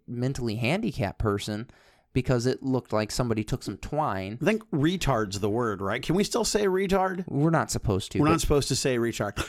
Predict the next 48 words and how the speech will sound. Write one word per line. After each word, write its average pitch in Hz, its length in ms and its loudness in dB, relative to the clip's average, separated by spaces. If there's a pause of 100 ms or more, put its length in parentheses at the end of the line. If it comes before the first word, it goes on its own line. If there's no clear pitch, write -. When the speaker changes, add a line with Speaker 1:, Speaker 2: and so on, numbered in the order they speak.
Speaker 2:
So - 220 2
you 165 300 2
weren't 196 720 2 (180)
like 151 340 4
a 147 40 6
retard. 120 680 0
Speaker 1:
I 120 100 6
was, 117 400 2
for - 140 -2
sure. 92 260 -2
Speaker 2:
No, 165 160 8
you 147 180 4
definitely 156 540 4
were 107 160 2
not. 127 380 4
You 127 200 2
were 131 220 4
like 117 260 2
someone 117 420 2
who 113 260 0
was 107 440 0 (180)
Speaker 1:
Who 151 80 4
had 147 180 2
Parkin-, 170 140 10
Speaker 2:
intellectually 139 840 4
handicapped. 131 480 2
Speaker 1:
who 147 60 6
had 135 120 2
Parkinson's 127 680 2
disease 95 460 0 (320)
trying 113 340 2
to 101 100 -4
perform 104 420 -2
a 95 60 -6
physical 95 380 0
task. 95 520 0
Speaker 2:
Yeah. 120 280 0 (180)
Speaker 1:
And 113 160 0
it 110 140 4
was, 120 280 2 (200)
it 123 60 4
was 113 140 4
abysmal 101 520 0
what 92 100 0
I 95 120 0
was 78 180 -4
doing. 71 320 -2 (260)
And 113 180 -4